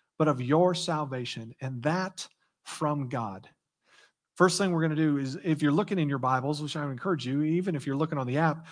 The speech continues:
you should probably have, like, a little footnote thing in verse twenty-seven. And if you follow that down, you look in the Greek, the, the "only let your, uh, manner of life be worthy of the gospel." In the Greek, that phrase there is "behave as citizens."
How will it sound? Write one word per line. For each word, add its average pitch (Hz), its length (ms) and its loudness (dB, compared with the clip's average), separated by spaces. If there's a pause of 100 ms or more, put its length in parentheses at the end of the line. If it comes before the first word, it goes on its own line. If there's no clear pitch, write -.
(140)
you 165 80 4
should 247 300 -2
probably 185 240 2
have, 180 160 4
like, 170 100 2
a 160 60 2
little 160 180 4
footnote 185 720 -2 (100)
thing 196 460 -4
in 147 120 -4
verse 156 220 0
twenty-seven. 170 720 0 (320)
And 175 80 2
if 165 80 0
you 175 80 0
follow 240 360 2
that 170 200 4
down, 190 320 2
you 156 140 4
look 202 340 6 (140)
in 180 120 2
the 156 80 2
Greek, 175 540 -2
the, 180 140 4
the 151 340 2 (380)
"only 208 220 4
let 190 180 6
your, 175 340 2
uh, 165 140 -2 (200)
manner 175 280 2
of 147 100 2
life 165 300 2
be 143 80 2
worthy 160 460 2
of 135 100 -4
the 147 60 -6
gospel." 151 540 -2 (420)
In 175 100 2
the 170 80 4
Greek, 196 480 2
that 165 240 4
phrase 220 420 2
there 151 180 4
is 139 160 0 (320)
"behave 208 540 2
as 165 420 -2
citizens." - 1160 -4